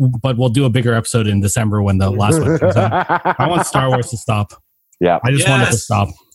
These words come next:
Speaker 3: Yes.
Speaker 1: I don't, I don't, I don't, I don't, they need a break. <laughs>
Speaker 3: Yeah.
Speaker 1: Um, or at least they need a refocusing. Let me just go to Star Wars land and be happy and deal with
Speaker 2: Yeah.
Speaker 1: like, the, the other six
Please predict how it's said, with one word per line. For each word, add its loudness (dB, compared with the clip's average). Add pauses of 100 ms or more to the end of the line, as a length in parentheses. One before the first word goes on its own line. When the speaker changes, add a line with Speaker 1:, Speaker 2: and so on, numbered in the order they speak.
Speaker 3:
Yes. -2 (400)
Speaker 1:
I 0
don't, -2 (140)
I 2
don't, 0 (160)
I 0
don't, -2
I 0
don't, -4 (120)
they 2
need 0
a 0
break. -2
<laughs> -12 (840)
Speaker 3:
Yeah. -2 (180)
Speaker 1:
Um, 0 (440)
or 2
at 0
least 0
they 2
need 2
a 2
refocusing. 0 (480)
Let 2
me 0
just -2
go 0
to 0
Star 0
Wars 2
land 2
and 0
be 0
happy 0 (300)
and 0
deal 2
with 4
Speaker 2:
Yeah. 0
Speaker 1:
like, -6 (720)
the, 0
the 0
other 0
six -4